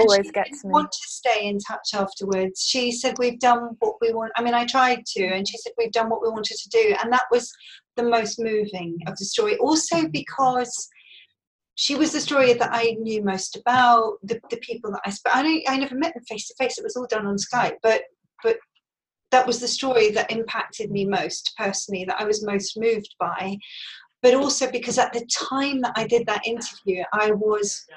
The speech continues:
Speaker 2: working with a charity called Reach India. And there I was getting little glimpses of stories third hand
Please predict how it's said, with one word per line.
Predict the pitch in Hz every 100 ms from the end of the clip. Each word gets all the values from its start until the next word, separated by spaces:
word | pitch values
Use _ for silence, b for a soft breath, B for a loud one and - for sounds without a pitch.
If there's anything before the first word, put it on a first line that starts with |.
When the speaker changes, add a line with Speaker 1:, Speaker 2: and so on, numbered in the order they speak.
| - 226
Speaker 2:
working | 220 - 220
with | 208
a | 214
charity | - 226 214 220 -
called | 202 208
Reach | 220 - - -
India. | 226 233 262 262 269 - B B B B
And | 226 226
there | 262 254 247 220 208
I | 220
was | 214 226
getting | - 226 226
little | 233 - 202 -
glimpses | 240 262 - - 208 202
of | 202
stories | - 220 196 180 185 - 220
third | 208 202
hand | - 220 190 190